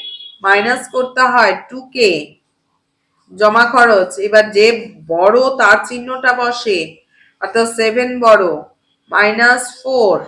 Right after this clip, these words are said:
মাইনাস মাইনাস কেটে গেল, এবার K equal to four by two, অর্থাৎ এটা কেটে গিয়ে দুই হলো, তাহলে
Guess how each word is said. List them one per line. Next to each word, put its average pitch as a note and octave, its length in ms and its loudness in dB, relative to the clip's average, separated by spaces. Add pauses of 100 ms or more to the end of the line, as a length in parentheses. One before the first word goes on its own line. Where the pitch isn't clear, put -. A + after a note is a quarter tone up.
(1120)
মাইনাস G#3+ 480 0 (160)
মাইনাস A3 360 0 (100)
কেটে A#3 320 -4
গেল, G3 160 0 (560)
এবার F#3 180 -6 (160)
K - 40 -10 (360)
equal A#3+ 380 0 (160)
to B3 100 -8 (680)
four A3+ 280 2 (200)
by G#3+ 260 6 (840)
two, C4 220 -6 (840)
অর্থাৎ A#3+ 380 2 (140)
এটা A3+ 240 -4
কেটে A#3 220 -4 (100)
গিয়ে A#3 180 0 (160)
দুই A#3 180 -6 (100)
হলো, G3+ 300 -2 (640)
তাহলে G3+ 260 2